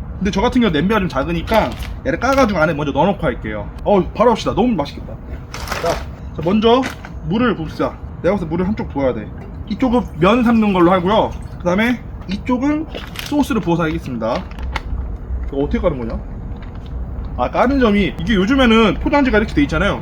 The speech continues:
뒤집어야지 깔 수 있네, 요즘에는. 자, 까서 뜯는 점 아주 깔끔하고요. 부어볼게요. 아이고, 씨. 아이씨, 다 튀겼네, 씨. 아, 왜 이래.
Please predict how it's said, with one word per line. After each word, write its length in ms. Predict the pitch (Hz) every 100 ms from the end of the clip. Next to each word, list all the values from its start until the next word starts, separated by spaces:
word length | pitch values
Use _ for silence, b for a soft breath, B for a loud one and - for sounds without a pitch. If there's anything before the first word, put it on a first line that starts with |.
| -
뒤집어야지 500 | - 202 330 302 240
깔 100 | 202
수 140 | - 139
있네, 80 |
요즘에는. 520 | 120 120 117 110 113 107 - - - - - -
자, 100 | 135
까서 400 | 196 208 233 262 B B - -
뜯는 220 | 269 294 254
점 100 | 175
아주 120 | 165
깔끔하고요. 680 | 160 151 196 175 160 220 247 -
부어볼게요. 680 | 202 156 - 180 170 247 - - - - - - - - - - - - - -
아이고, 160 | 175 214
씨. 220 | - 226 - - - - - 135
아이씨, 400 | 185 208 - 175 - -
다 100 | 175
튀겼네, 300 | 190 214 175 -
씨. 180 | - - - - 151
아, 220 | 214 233
왜 100 | 165
이래. 160 | 208